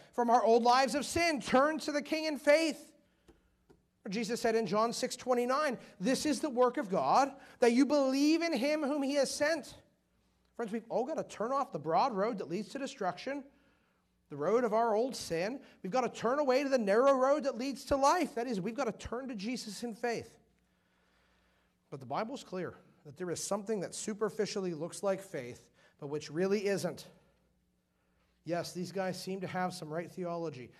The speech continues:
but they never really turned to Jesus. They never really turned away from their old lives. They call Jesus Lord,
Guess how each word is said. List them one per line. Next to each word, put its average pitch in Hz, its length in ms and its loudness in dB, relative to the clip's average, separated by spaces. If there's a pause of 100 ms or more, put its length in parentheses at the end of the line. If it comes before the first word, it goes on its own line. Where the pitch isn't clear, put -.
(180)
but 156 120 -14
they 151 120 -10
never 180 420 -4
really 190 340 -4
turned 190 300 -6
to 175 80 -6
Jesus. 131 540 -8 (520)
They 147 120 -10
never 196 400 0
really 208 280 0
turned 208 300 -2
away 190 220 0
from 190 180 -6
their 170 160 -2
old 170 180 -4
lives. 127 380 -8 (920)
They 190 100 -2
call 214 240 4
Jesus 208 480 -2
Lord, 226 480 4